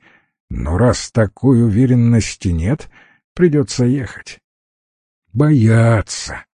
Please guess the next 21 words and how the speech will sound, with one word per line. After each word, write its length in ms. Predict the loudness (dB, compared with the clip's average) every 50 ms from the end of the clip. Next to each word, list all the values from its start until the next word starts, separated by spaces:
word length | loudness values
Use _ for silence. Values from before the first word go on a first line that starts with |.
| _ _ _ -12
неловко 640 | -8 -4 0 0 2 2 2 0 0 -2 -6 -8 -6
пожимая 500 | -6 -4 -2 0 0 2 2 0 0 -2
плечами, 580 | -2 -2 -2 -2 -4 -4 -4 -2 -2 -2 -2
повторил 540 | -2 -4 -6 -6 -4 -4 -2 -2 0 -2 -2
Каргополов. 800 | -2 -4 -4 -2 -2 -4 -4 -6 -8 -10 -10 -12 -12 -16 -18 -20 -20 -20 -20 _ _ _ _ _ _ _ _ _
"Я 220 | -10 -6 0 2 2
у 100 | 2 2
Чебаняна 600 | 4 2 2 4 6 6 6 6 6 4 2 0
спросил, 680 | -2 -2 0 0 0 0 0 0 2 2 2 2 0 -4 -12 -20 _ _ _
еще 460 | 2 4 4 4 2 0 0 4 4
у 160 | 6 6 4
двух-трех 640 | 4 2 4 4 4 4 2 0 2 2 2 2 0
человек. 580 | 0 2 2 4 4 4 4 2 2 -2 -6 -16 _ _ _ _ _ _ _ _
С 180 | -16 -14 -6 -4
ним, 340 | -2 0 2 2 2 2 2
говорят, 560 | 4 4 4 4 4 2 2 0 -2 -2 -2
лучше 480 | -2 0 0 0 -2 -4 -2 0 0
не 200 | 2 2 2 2
вязаться". 720 | 4 4 2 2 2 2 2 0 -2 -4 -8 -12 -14 -14 -16 -18 _ _ _ _ _ _ _ _ _ _ _ _ _ _ _ _ _ _
"Кто 260 | -20 -10 -4 -4 -2
такой 500 | -2 -2 -4 0 2 2 2 2 0 -2